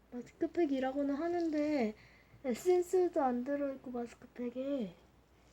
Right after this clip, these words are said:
그런 거잖아요. 그러니까 마스크팩은 아닌 것 같고, 그냥 이거 막 세수, 세수 안 했을 때,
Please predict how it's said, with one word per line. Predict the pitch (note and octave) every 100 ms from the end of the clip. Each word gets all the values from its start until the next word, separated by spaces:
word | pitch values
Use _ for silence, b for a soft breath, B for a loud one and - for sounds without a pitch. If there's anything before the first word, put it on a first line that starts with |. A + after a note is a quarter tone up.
| - -
그런 | - D#4 D#4+
거잖아요. | C#4+ A#3 G#3+ G3+ G#3 A#3 A#3 A3+ -
그러니까 | - G3+ G#3 -
마스크팩은 | G#3 G3 G3 - - - C4+ B3+ A#3+ G#3
아닌 | F#3+ G3
것 | F#3
같고, | E3+ - C#4 B3 A3 B B B B B -
그냥 | D#4+ D4 C#4+ B3
이거 | B3+ B3+ C4 C#4 A#3
막 | A3 A#3
세수, | - D#4 - C4+ C4 A3 - -
세수 | - E4+ D4
안 | G#3+
했을 | G#3+ - G3
때, | - G3 G3 G#3